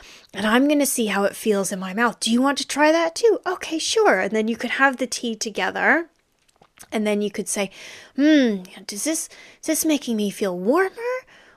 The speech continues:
or cooler?" And if you're doing, start, especially if you're doing it with children, start with something really obvious. Like rosemary really obviously makes you feel warmer versus something that might be kind of middling. And don't start with the bitter taste <laughs> if you're doing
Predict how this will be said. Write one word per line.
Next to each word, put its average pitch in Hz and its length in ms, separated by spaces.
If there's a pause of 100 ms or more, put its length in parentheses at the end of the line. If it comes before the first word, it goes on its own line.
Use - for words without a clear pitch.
or 349 200
cooler?" 285 540
And 240 160
if 269 140
you're 294 100
doing, 330 300 (300)
start, - 340
especially 285 360
if 277 60
you're 302 100
doing 262 180
it 240 40
with 226 80
children, 202 360
start 202 280
with 220 120
something 208 440
really 202 640
obvious. 180 540
Like 185 180
rosemary 226 960 (100)
really 233 560
obviously 202 520
makes 185 360
you 190 100
feel 180 320
warmer 160 600 (1200)
versus 196 680
something 185 640
that 180 400 (200)
might 190 600
be 185 160
kind 165 380
of 165 140
middling. 165 320
And 220 200
don't 247 240
start 233 340
with 208 220
the 208 60
bitter 190 280
taste 160 500
<laughs> - 20
if - 440
you're 320 80
doing 392 300